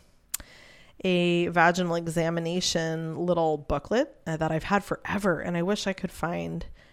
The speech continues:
where I could buy this again for all of my students, but it's this little, um,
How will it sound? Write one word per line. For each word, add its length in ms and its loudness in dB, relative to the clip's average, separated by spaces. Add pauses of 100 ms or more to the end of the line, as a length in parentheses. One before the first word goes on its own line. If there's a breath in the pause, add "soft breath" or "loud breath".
(180 soft breath)
where 300 4
I 100 0
could 160 -4
buy 180 0
this 220 -4
again 340 -6
for 160 0
all 120 2
of 100 -4
my 120 -6
students, 580 0
but 280 2 (380 loud breath)
it's 180 -4
this 260 -4
little, 720 4 (260 loud breath)
um, 540 -4